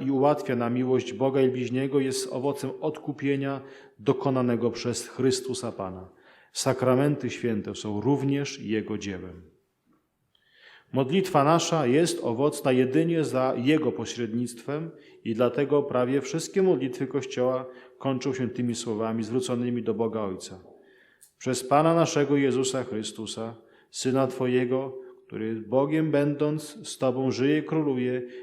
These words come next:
w jedności Ducha Świętego przez wszystkie wieki wieków. Amen”. Tak, Jezus Chrystus żyje i króluje w niebie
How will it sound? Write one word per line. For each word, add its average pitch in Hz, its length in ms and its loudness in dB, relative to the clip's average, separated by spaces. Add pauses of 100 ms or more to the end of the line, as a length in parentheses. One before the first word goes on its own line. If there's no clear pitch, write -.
(140)
w - 40 -4
jedności 117 500 -2
Ducha 139 320 -2
Świętego 127 560 -2
przez 120 260 -6
wszystkie 160 460 -6
wieki 117 340 -6
wieków. 101 440 -8
Amen”. 90 400 -10 (1200)
Tak, 156 360 2
Jezus 135 460 2
Chrystus 123 480 -4
żyje 127 400 0
i 123 60 -6
króluje 120 420 0
w 107 60 -4
niebie 113 420 -2